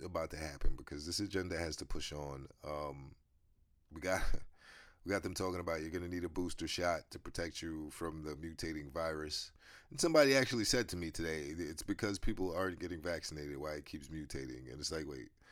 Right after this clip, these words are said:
nigga, but it's not killing the people that is mutating in." So, I, I, <laughs> and then they told me, "It's science." Sweet baby Jesus.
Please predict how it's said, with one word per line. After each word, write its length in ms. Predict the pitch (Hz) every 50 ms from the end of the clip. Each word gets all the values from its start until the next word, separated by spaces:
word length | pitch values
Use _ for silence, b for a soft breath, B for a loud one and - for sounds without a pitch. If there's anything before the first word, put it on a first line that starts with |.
| B B B B B B B B B B B B B _ - 104
nigga, 200 | 113 117 - 80
but 120 | 87 80
it's 100 | 85 87
not 260 | 107 110 104 - -
killing 240 | - 107 107 110 101
the 80 | 95 87
people 400 | - 107 98 85 85 82 82 85 - - - -
that 100 | 95 95
is 120 | 90 90
mutating 500 | 104 113 110 - - 80 71 67 69 67
in." 140 | 67 62 60 58 - -
So, 460 | - - 95 87 85 82 80 73 - - _ _ _ _ _ _ - - - - - - _ _ _ _ _ _ _ _ - -
I, 40 | - 90 87 67 85 90
I, 160 | 87 80 73 - _ -
<laughs> 320 | - 90 73 60 - 107 95 90 - - - - - - - B B B B B B B B B
and 100 | 95 107
then 100 | 110 107
they 100 | 107 101
told 260 | - - 113 104 104
me, 160 | 110 101 98 90 87 85 - - B B B B B B
"It's 220 | 85 87 87 - -
science." 760 | - 98 78 73 69 64 57 57 - - - - - - - - - _ _ _ _ _ _ _ _ _ _ _ _ _ _ _ _ _ _ _ _ _ - _ _ _ _ _ _ _ _ _ _ -
Sweet 320 | - - - - 107 - -
baby 240 | 80 80 78 76 71
Jesus. 400 | 65 71 71 65 64 65 65